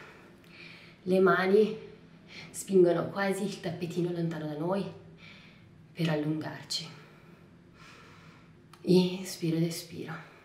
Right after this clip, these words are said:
E ora mi sbilancio in avanti, affondo e indietro. Uh,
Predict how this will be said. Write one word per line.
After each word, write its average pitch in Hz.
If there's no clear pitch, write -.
E 175
ora 160
mi 175
sbilancio 170
in 170
avanti, 233
affondo 185
e 190
indietro. 160
Uh, 208